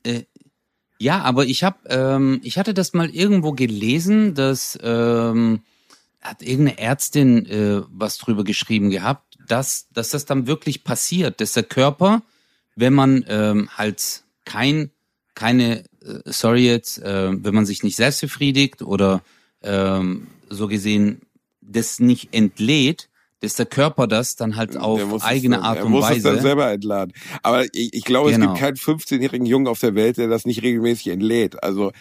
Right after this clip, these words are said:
Speaker 2: alle fünfzehnjährigen, die ich kenne, Ki-, Freunde von mir, die Kinder haben, die fünfzehn sind,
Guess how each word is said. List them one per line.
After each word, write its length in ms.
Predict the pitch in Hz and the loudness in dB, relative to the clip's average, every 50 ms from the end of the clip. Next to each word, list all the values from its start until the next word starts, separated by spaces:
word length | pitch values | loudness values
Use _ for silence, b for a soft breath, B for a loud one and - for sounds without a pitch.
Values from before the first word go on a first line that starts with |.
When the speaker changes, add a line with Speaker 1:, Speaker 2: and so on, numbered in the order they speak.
| B B B 117 B | B B B -14 B
Speaker 2:
alle 220 | - 123 135 147 | 0 2 2 2
fünfzehnjährigen, 800 | - - 156 151 151 - - 139 131 127 131 131 131 131 127 120 | 2 2 0 0 0 0 0 2 2 2 2 2 2 2 0 0
die 60 | 113 120 | -2 -8
ich 120 | 113 - | -12 -8
kenne, 380 | - 139 143 139 131 120 123 123 | -2 0 2 2 4 2 2 0
Ki-, 240 | - - - 120 | -2 -4 -6 -6
Freunde 300 | - - - 131 139 139 131 | -4 -2 0 2 2 2 0
von 160 | - 110 101 | -2 -2 0
mir, 140 | 107 110 107 | 0 0 0
die 100 | 110 107 | 0 -2
Kinder 260 | - 139 139 135 113 | -2 0 0 2 2
haben, 160 | 101 98 101 | 0 0 0
die 80 | 104 104 | -2 -2
fünfzehn 380 | - - 131 - - 117 101 | -2 -2 -2 -2 -2 -4 -4
sind, 260 | 85 - 95 95 113 | -2 -2 -2 -2 -2